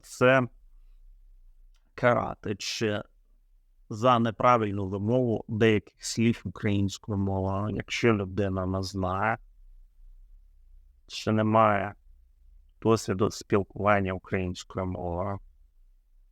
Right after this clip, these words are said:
Підкреслю. Тому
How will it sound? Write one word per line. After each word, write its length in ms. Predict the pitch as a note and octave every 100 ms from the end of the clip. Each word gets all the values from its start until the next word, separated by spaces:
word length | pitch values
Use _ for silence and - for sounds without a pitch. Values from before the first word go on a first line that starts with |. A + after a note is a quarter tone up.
| _ _ _ _ _ _ _ _ _ _ _ -
Підкреслю. 880 | A2 - - D3 B2+ G2 - - - - _ _ _ _ _ _ _ _ _ - _ _ _ _ _ _ _ _ _ _ _ _ _ _ _ _ _
Тому 560 | C#3+ E3 E3 A2+ G2+